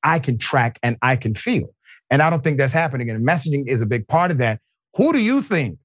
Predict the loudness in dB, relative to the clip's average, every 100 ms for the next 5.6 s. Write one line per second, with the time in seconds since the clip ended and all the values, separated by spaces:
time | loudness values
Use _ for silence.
0 | _ _ 0 0 0 0 0 -2 0 0
1 | -2 -4 -2 -2 0 -2 0 -2 -2 -4
2 | -8 _ _ _ 0 2 0 0 0 0
3 | -2 -8 -10 -16 _ _ -4 -2 0 0
4 | 2 0 -2 -2 -2 -2 -2 0 0 0
5 | -4 -4 -2 -2 -6 -14